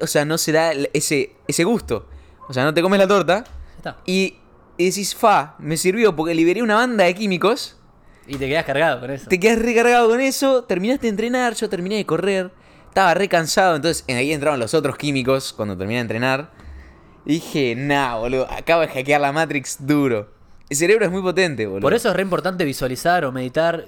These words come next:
Speaker 2: eh, que estás logrando tus objetivos. Es lo, a ver, la ley de atracción, que está mal pensada, que se piensa que es todo re falopa y que decís,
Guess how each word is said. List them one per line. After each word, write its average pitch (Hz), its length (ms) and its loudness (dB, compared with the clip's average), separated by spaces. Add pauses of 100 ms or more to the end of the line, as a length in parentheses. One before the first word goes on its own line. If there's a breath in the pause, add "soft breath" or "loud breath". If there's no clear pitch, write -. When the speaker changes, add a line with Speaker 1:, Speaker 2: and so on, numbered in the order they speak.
Speaker 2:
eh, 120 160 -6
que 113 60 -12
estás 160 200 -6
logrando 151 340 -4
tus 123 160 -8
objetivos. 123 520 -4 (280 loud breath)
Es 277 100 0
lo, 247 300 2
a 156 80 0
ver, 143 160 0
la 143 100 0
ley 233 140 -2
de 226 80 0
atracción, 143 640 -4
que 117 80 -10
está 160 180 -2
mal 156 160 -4
pensada, 131 460 -2
que 113 80 -12
se 120 140 -10
piensa 151 280 -4
que 143 60 -8
es 143 80 -8
todo 151 120 0
re 147 140 -4
falopa 151 300 -4
y - 20 -8
que 135 80 -4
decís, 143 240 -6